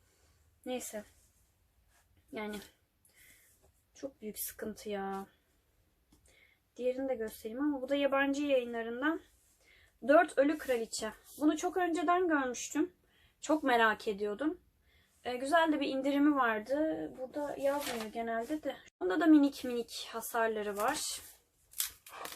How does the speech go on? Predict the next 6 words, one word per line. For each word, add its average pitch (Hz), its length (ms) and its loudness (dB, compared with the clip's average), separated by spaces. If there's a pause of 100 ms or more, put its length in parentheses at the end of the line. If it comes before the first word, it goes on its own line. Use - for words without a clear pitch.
(180)
Ama 285 260 0
benim 302 180 4
sadece 302 340 -2
tek 320 280 -8
derdim 277 300 2
yapraklarının 277 840 0